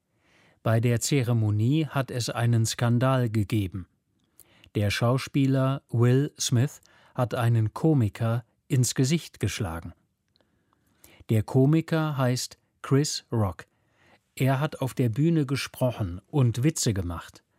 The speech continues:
Er hat auch einen Witz gemacht über die Frau von Will Smith. Sie heißt Jada Pinkett Smith. Chris Rock hat sich darüber lustig gemacht,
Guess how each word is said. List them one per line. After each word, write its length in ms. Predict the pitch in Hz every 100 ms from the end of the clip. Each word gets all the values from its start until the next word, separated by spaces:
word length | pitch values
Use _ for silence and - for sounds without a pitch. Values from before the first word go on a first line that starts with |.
| _ _ _ _ _ -
Er 220 | 123 110
hat 220 | 147 -
auch 240 | 135 131 -
einen 420 | 131 131 123 110
Witz 260 | 135 -
gemacht 460 | - 131 135 127 -
über 340 | - 131 117
die 200 | 107 113
Frau 400 | 104 123 135 135
von 420 | 92 - 98 95 90
Will 320 | 107 95 95
Smith. 460 | - 110 90 - _ _ _ _ _ _ _ _
Sie 300 | 117 131 131
heißt 420 | 147 156 - - _ -
Jada 640 | 117 107 135 151 151 147
Pinkett 640 | 143 - 160 131 101 - -
Smith. 400 | - 113 85 - _ _ _ _ _ _ _ _ _ -
Chris 400 | 135 160 - 120
Rock 360 | 110 147 - _
hat 200 | 120 -
sich 180 | 127 -
darüber 420 | 113 110 107 107
lustig 480 | 123 131 - 107 -
gemacht, 480 | 104 117 143 -